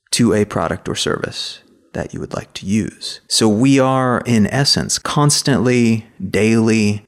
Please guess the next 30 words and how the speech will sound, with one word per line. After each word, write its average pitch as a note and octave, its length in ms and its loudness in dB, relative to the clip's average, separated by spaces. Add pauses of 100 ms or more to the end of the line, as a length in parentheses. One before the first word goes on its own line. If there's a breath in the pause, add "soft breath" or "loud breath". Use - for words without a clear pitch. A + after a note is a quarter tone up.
subordinating G#2 800 -2
ourselves - 720 -6 (220)
to G#2+ 100 -2
these - 200 -2
entities - 600 -4 (320)
that G2 220 -2
are - 80 -2
issuing - 520 -2 (160)
these - 200 -8
agreements, - 720 -4 (100)
giving C3 300 2
them A#2 140 6
the G#2 180 0
upper G#2 280 -4
hand, - 640 -2 (180)
and G2 140 -2
giving C#3 240 4
up C3+ 200 -2
our G#2+ 260 0
privacy - 800 -2 (120)
and F#2+ 180 -4
information C#3 880 2 (120)
as - 160 -4
part G2+ 200 -2
of G2+ 60 -8
that F#2 180 -2
subordination, - 840 -4 (220)
which G2+ 240 0
in G2 180 0
turn - 560 -2